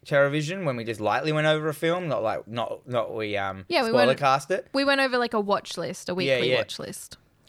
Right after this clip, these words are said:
Speaker 1: Hausu or House, Hausu, H O U S U.
Speaker 2: Hausu.
Speaker 1: Japanese, nineteen seventy-seven. So this might be our earliest. Wait, is this our earliest one?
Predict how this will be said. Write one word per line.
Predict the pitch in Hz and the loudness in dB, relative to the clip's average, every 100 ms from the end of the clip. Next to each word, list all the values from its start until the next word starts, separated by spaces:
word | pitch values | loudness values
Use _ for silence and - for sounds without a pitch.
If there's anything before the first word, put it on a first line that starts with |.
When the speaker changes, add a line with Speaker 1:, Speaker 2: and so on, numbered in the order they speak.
| - | -4
Speaker 1:
Hausu | 156 180 165 156 127 92 - _ _ | -2 -2 -2 0 0 -2 -10 _ _
or | - 110 | -2 -2
House, | 104 127 123 - - - - | 0 0 0 -4 -12 -14 -10
Hausu, | 127 131 143 160 156 151 160 _ _ _ - | -4 -4 -2 0 2 0 -6 _ _ _ 2
H | 196 190 - - | 2 2 -10 2
O | 151 143 143 139 | 8 8 8 4
U | 135 123 127 123 123 - | -2 -4 0 0 -2 -4
S | 117 113 113 - - _ - | 2 2 0 -10 -18 _ -12
U. | 113 107 92 82 - | -4 -4 -4 -10 -6
Speaker 2:
Hausu. | 196 - - 165 - | -6 -6 -8 -8 -10
Speaker 1:
Japanese, | - 165 160 147 135 131 | 0 0 2 2 2 2
nineteen | 135 139 160 240 269 233 | -2 0 0 0 -2 -4
seventy-seven. | 165 - 170 160 156 143 143 147 107 | -6 4 4 4 -4 0 2 2 -4
So | - | -6
this | 180 370 | -8 -6
might | 453 453 | -4 -2
be | 214 | 4
our | 139 120 | 4 4
earliest. | 120 123 135 131 107 - - _ _ _ _ _ _ _ _ _ _ | 4 4 6 4 0 -6 -18 _ _ _ _ _ _ _ _ _ _
Wait, | 123 | -4
is | 135 | -4
this | 214 | 2
our | 180 | 2
earliest | 139 147 143 139 143 | 6 4 4 2 0
one? | 165 294 | -2 -2